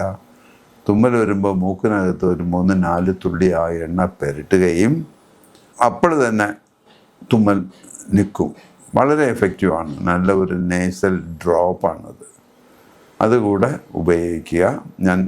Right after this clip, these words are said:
നേരത്തെ പറഞ്ഞ തണുപ്പുള്ള പുളിപ്പുള്ള ഭക്ഷണങ്ങൾ, മോര്, തൈര്, നാരങ്ങ, അച്ചാർ, ഓറഞ്ച്, മുന്തിരി, മാങ്ങ, പൈനാപ്പിൾ, പിന്നെ ഐസ് വാട്ടർ, ഐസ്ക്രീം,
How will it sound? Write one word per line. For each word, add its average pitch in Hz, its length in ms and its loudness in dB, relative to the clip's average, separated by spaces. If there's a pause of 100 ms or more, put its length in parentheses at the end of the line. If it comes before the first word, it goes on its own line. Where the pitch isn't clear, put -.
(120)
നേരത്തെ 92 380 0
പറഞ്ഞ 90 320 -4 (140)
തണുപ്പുള്ള 85 460 -2 (840)
പുളിപ്പുള്ള 95 480 2
ഭക്ഷണങ്ങൾ, 80 520 -4 (160)
മോര്, 82 300 0 (160)
തൈര്, 76 340 -2 (120)
നാരങ്ങ, 80 440 -4 (180)
അച്ചാർ, 82 400 -2 (140)
ഓറഞ്ച്, 80 580 -2 (140)
മുന്തിരി, 80 440 -2 (180)
മാങ്ങ, 85 280 0 (720)
പൈനാപ്പിൾ, 87 560 0 (880)
പിന്നെ 95 340 4 (1000)
ഐസ് 98 260 -2
വാട്ടർ, 87 320 0
ഐസ്ക്രീം, 90 580 -2